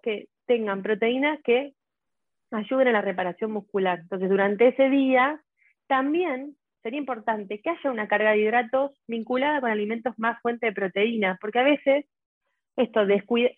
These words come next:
descuidamos, o por ahí comida cachatarra, que bueno, dentro de todo zafaría, porque no sé, unas papas al horno, fritas, con una hamburguesa, yo qué sé, no digo que sea bueno, pero hay proteína, hay hidratos, puede zafarla.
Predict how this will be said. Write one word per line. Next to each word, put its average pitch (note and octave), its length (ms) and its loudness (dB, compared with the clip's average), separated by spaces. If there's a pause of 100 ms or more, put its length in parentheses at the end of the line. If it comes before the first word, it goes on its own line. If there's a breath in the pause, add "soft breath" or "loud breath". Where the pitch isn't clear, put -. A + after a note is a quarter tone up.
(160)
descuidamos, A3 720 -2 (360)
o C#4 180 0
por C#4 160 2
ahí E4+ 160 -2
comida D#4 320 -4
cachatarra, B3+ 580 -4
que B3 80 -4
bueno, A#3+ 180 -4
dentro A3 280 -6
de A#3+ 80 -4
todo C#4+ 320 0
zafaría, B3 420 -4
porque G#3+ 240 -8
no G#3+ 120 -8
sé, A3+ 100 -10
unas G#3 180 -6
papas C4 500 4 (100)
al G#3 180 -2
horno, A#3 560 -4
fritas, A3 500 -2
con G3+ 120 -10
una G#3 100 -6
hamburguesa, G#3+ 680 0
yo A#3+ 80 -4
qué A3 120 -4
sé, G3+ 180 -2
no G#3+ 80 -4
digo A#3 240 -2
que G#3 80 -4
sea A3+ 160 2
bueno, A#3+ 380 2 (260)
pero A3 300 2 (240)
hay C4+ 180 2
proteína, B3 640 0
hay A3+ 220 -4
hidratos, A3+ 440 -4
puede G#3+ 220 -6
zafarla. F#3 540 -8